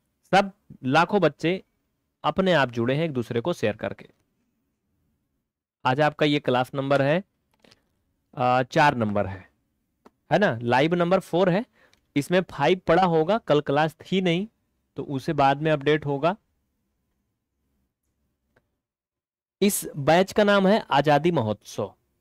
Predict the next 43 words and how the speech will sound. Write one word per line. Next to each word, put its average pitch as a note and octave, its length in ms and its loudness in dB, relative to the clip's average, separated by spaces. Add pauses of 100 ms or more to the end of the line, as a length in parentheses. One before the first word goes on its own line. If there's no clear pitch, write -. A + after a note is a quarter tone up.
इसके D3 240 -2
बारे E3+ 240 4
में F#3+ 120 0
हम F3+ 120 0
ज्यादा D#3 260 4
बात E3+ 240 2
करें F#3 280 0 (100)
और C#3 200 4
जो D#3 160 0
हमारे D3+ 300 2
हजारों D3 400 2
बच्चे E3+ 240 0
जुड़े D#3 200 0
हैं E3+ 80 2
उनका E3 180 0
नाम E3 280 0
बोलेंगे, E3 340 2
लेकिन F3+ 280 0 (100)
थोड़ा G3+ 280 2
सा D#3 120 -4
वेट। A#2+ 360 0 (360)
आप F3 180 2
मुझे A3 180 2
ये F3 240 2
बताओ, F3 480 0
अगर C#3+ 240 0
मैं F3+ 120 2
इसको F3 260 -2
ए F3 280 2
बोलूं, D3+ 380 0 (120)
इसको C#3 340 -2
बी, B2 200 -2 (1000)
हम्म? F#3+ 180 -2 (1400)
मैंने F3 260 2
कहा C#3+ 320 2
कि G3+ 140 -4
मेरे F#3+ 200 2
भाई D#3 240 2
ये A3 180 2
फ़ाइव D#3 320 0
upon F3 340 0
सेवन C#3 380 0
है E3 220 0